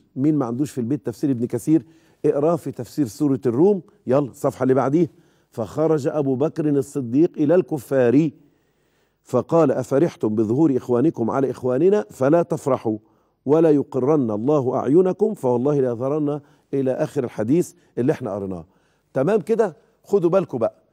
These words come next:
أنا هعمل معاك حاجة لطيفة جدًا جدًا جدًا. أديني قلت لك كل كتب التراث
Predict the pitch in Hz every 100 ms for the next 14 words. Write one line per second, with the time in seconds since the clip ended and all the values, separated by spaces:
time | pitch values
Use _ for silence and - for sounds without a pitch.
0 | _ _ _ 175 185 170 202 185 151 147
1 | 190 - 180 147 127 170 131 120 127 104
2 | 101 110 95 101 98 90 _ _ _ _
3 | - 190 185 226 185 147 208 190 - 208
4 | 175 202 - 147 131 135 147 190 -